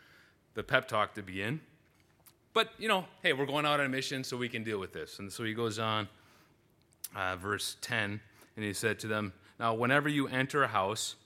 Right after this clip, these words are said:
stay there until you depart from there." Now, what he seems to be getting at there, when you show up, you, somebody actually welcomes you into the house. Now, if you're there for a couple days and you find better,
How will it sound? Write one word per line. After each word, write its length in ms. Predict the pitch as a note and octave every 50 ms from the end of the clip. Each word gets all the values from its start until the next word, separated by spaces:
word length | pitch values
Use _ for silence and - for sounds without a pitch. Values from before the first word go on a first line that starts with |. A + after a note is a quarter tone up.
| _ _ _ _ _ _ _ _ _ _
stay 480 | - - - - - - F3+ G3 G3+ F3
there 500 | A#2 G#2 F2+ E2 E2 D#2+ F2 G2+ A2+ - - _ _ _ -
until 320 | A2 G#2+ G#2+ - C#3 C3+
you 300 | C#3 C#3 C#3 C3+ C3+ C3 - - - _ _ _ _
depart 400 | - A#2 - - C#3+ C#3+ C#3 C3+
from 220 | - - A#2 G2 F2+
there." 220 | E2+ D2 C#2+ C#2+ - _ _ _ _ _ _ _ _ _ _ _ _ - -
Now, 140 | G2+ F#2+ G2
what 100 | G#2+ A2
he 80 | G2+
seems 320 | F#2 - - D#3 D3 C3 -
to 60 | B2+
be 80 | B2
getting 240 | A#2 B2+ B2 A#2+ A2+
at 140 | A2 A2 G#2+
there, 180 | A#2 A#2 B2 A#2
when 100 | A2 G#2
you 100 | G2+ G2+
show 240 | - - C3+ B2
up, 220 | A#2+ B2+ B2+ - - - - - - - _ _ _ _ _ _
you, 120 | - G#2+ G2+ - - -
somebody 380 | - - - D#3 D3+ D3 C#3+ C#3+
actually 260 | C#3+ C#3+ - - C3
welcomes 420 | A#2 A#2+ C3 C#3 C3+ D3+ C3+ C3 B2+
you 100 | C3+ C3+
into 160 | C3 B2+ B2
the 120 | B2 A#2
house. 420 | A2+ A#2+ B2+ C#3 D3 - - - - - _ _ _ _ _ _ _ _ _ _ _ _ _ _ _ _ _ -
Now, 140 | B2 A#2+ A#2
if 120 | A2+ -
you're 100 | C3 B2
there 160 | C#3 D#3 D#3+
for 160 | D#3 - C#3
a 40 | B2
couple 200 | - C#3 A#2 A#2+
days 300 | A2 C3+ C#3 D#3 C#3+ A#2+
and 80 | A#2 A2
you 80 | G#2+
find 340 | G#2 - B2 A#2+ A#2+ A2 G#2
better, 440 | - A2 A#2+ B2+ C3+ C#3 C#3 C3+ -